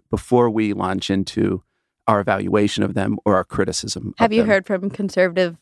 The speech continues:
Speaker 2: listeners, or are most of your listeners on the left?
Speaker 1: I would say most of our listeners are on the left, but I think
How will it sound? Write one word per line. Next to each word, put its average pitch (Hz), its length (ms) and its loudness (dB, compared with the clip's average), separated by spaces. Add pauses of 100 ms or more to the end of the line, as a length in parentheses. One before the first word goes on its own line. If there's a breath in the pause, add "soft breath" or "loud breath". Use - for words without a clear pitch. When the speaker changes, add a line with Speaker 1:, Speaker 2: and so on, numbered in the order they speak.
Speaker 2:
listeners, 220 540 0 (120)
or 175 180 2 (300)
are 208 100 4
most 180 240 2
of - 40 -12
your 165 140 0
listeners 160 580 -4
on 175 160 2
the 156 80 -6
left? - 360 -6 (180)
Speaker 1:
I 185 80 6
would 240 160 2
say 214 100 6
most 165 320 2
of 131 80 -2
our 117 140 4
listeners 113 560 0 (240)
are 107 120 2
on 127 140 4
the 160 80 2
left, 160 400 0
but 107 140 4
I 104 100 2
think 113 260 0